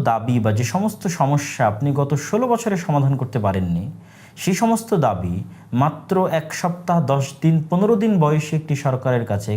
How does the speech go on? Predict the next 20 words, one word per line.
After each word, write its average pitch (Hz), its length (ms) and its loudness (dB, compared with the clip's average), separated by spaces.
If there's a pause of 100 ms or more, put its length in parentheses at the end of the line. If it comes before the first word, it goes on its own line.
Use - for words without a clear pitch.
(140)
কিভাবে 196 460 2 (640)
দাবি 120 260 0
করতে 285 300 0
পারেন, 117 240 0 (100)
কিন্তু 123 200 -2 (100)
কিভাবে 220 440 6
এটা 233 160 0
মনে 185 220 2
করা 165 220 0
যে 135 120 0
আমি 135 180 0
এখনই 226 360 0
আমার 185 240 2
এই 165 160 4
দাবি 135 180 2
সমাধান 131 420 0
করে 139 180 -2
নিয়ে 127 200 0
ফেরত 131 280 0
যাব, 98 200 0